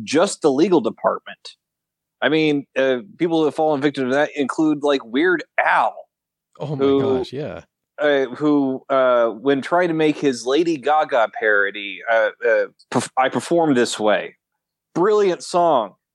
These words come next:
Speaker 1: had to go through hell trying to get it approved. Come to find out, he wasn't talking to, he, he, he hadn't talked to or gotten any messages through to Lady Gaga about his parody work. He was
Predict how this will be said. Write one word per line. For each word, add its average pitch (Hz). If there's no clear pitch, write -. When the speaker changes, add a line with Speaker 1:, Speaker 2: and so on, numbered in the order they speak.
Speaker 1:
had 196
to 175
go 170
through 160
hell 185
trying 156
to 143
get 143
it 135
approved. 143
Come 220
to 196
find 175
out, 185
he 196
wasn't 190
talking 190
to, 156
he, 156
he, 170
he 180
hadn't 190
talked 185
to 156
or 135
gotten 143
any 190
messages 135
through 139
to 120
Lady 117
Gaga 131
about 104
his 110
parody 190
work. 117
He 196
was 196